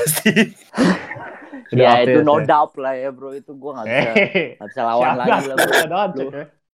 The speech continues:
Speaker 3: Shout out
Speaker 1: Empatnya siapa?
Speaker 3: Luka, Bro. Gua nomor satu.
Speaker 2: Eh,
Speaker 3: Itu Luka
Speaker 2: sepatunya jelek
Speaker 3: Doncic.
Speaker 2: banget ya,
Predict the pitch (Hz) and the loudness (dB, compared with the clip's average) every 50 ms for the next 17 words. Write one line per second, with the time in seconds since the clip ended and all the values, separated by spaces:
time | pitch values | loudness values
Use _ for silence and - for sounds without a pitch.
0 | _ _ _ _ - - 190 170 - _ - _ _ _ _ _ _ _ _ - | _ _ _ _ -14 -10 -10 -10 -10 _ -20 _ _ _ _ _ _ _ _ -4
1 | - - 160 160 - 202 196 170 165 147 143 131 147 143 139 127 127 131 143 - | 2 4 6 6 6 4 4 6 6 6 6 6 4 2 2 0 -4 -10 -12 -14
2 | _ _ _ _ _ _ _ _ _ _ _ _ - 110 127 147 160 165 170 175 | _ _ _ _ _ _ _ _ _ _ _ _ -12 -4 -2 0 2 2 2 0
3 | 175 180 175 _ - 131 123 131 131 139 - 139 123 131 - _ - 165 160 165 | -2 -6 -10 _ -14 -12 -10 -10 -12 -12 -12 -12 -12 -12 -12 _ -14 -12 -12 -12
4 | 160 156 165 _ _ _ _ _ _ _ _ - - 185 - 185 190 196 - - | -12 -14 -16 _ _ _ _ _ _ _ _ -8 -8 -6 -4 -4 -6 -4 -4 -4
5 | 311 - - 208 214 208 - 170 196 226 196 190 - 208 226 | -2 -2 -2 -2 -4 -4 -2 -2 -2 0 0 -2 -2 -4 -8